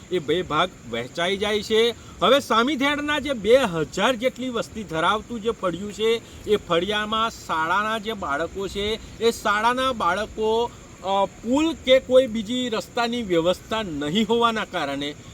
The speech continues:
શાળાએ જઈ શક્યા નથી. તો સામીધેડના જે કોઈ લોકો બીમાર થાય તો તેઓ હોસ્પિટલ પણ પહોંચતા નથી. આ ગુંગલિયા ગામના લોકો આક્ષેપો કરી રહ્યા છે કે અનેક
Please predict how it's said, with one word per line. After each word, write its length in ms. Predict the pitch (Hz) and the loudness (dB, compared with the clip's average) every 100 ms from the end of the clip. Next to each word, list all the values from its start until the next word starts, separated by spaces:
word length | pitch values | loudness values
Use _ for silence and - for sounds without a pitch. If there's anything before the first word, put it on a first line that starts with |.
| - - - | -18 -16 -6
શાળાએ 460 | 151 147 165 202 | -2 2 2 2
જઈ 180 | 190 214 | 2 0
શક્યા 640 | - 214 - 220 - 220 220 | -2 -8 -4 -4 -2 -2 -2
નથી. 480 | 220 - 233 247 - - 262 | -2 -4 -4 -4 -8 -2 4
તો 100 | 269 | 4
સામીધેડના 880 | - 240 262 277 262 277 269 277 | 4 0 0 0 2 2 0 -2
જે 180 | 262 269 | 0 -2
કોઈ 300 | 269 247 254 | -2 0 0
લોકો 380 | 233 196 180 226 | 0 -2 -2 -10
બીમાર 440 | 180 160 170 202 | -6 -4 0 -2
થાય 440 | 196 - 233 202 160 - - | -2 0 0 0 -4 -10 -10
તો 120 | 220 220 | -6 -6
તેઓ 480 | - 208 220 226 | -4 -2 0 -2
હોસ્પિટલ 720 | 202 143 156 - 196 - 226 226 | -2 -4 -4 -6 -10 -6 -6 -4
પણ 180 | 220 220 | -6 -8
પહોંચતા 600 | 208 311 277 277 - 202 | -8 -6 -4 -4 -6 -6
નથી. 500 | 208 214 226 226 233 - - - - - | -4 -6 -6 -6 -6 -10 -14 -14 -14 0
આ 160 | - 277 | 4 4
ગુંગલિયા 500 | 285 269 285 285 285 | 2 0 2 2 0
ગામના 540 | 233 240 247 254 254 | 0 -2 0 0 0
લોકો 600 | 226 190 190 233 233 233 - | 2 0 0 -4 -6 -6 -6
આક્ષેપો 460 | 156 - 233 233 262 | -8 -6 -6 -4 -4
કરી 240 | 247 240 | -4 -6
રહ્યા 340 | 233 208 226 269 | -4 -2 0 0
છે 220 | - 202 | -2 -6
કે 120 | 202 - - | -6 -10 -6
અનેક 420 | 185 214 247 | -6 -2 0